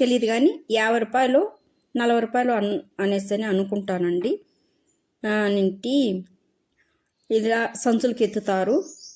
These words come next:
చూడండి, సంచులన్నీ అప్పటికప్పటికే కుట్టేస్తారండి. ఇలా చూడండి, మంచి మంచిదే తీసుకుంటారు ఎరువు.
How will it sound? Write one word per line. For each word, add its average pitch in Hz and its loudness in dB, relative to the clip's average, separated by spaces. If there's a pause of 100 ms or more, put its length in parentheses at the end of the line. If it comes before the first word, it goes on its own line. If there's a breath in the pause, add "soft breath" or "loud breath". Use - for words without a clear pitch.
(100)
చూడండి, 202 -2
సంచులన్నీ 208 0
అప్పటికప్పటికే 214 -4 (100)
కుట్టేస్తారండి. 214 -2 (1040)
ఇలా 190 -2
చూడండి, 220 0
మంచి 202 -2
మంచిదే 202 -2 (100)
తీసుకుంటారు 185 -4 (100)
ఎరువు. 190 0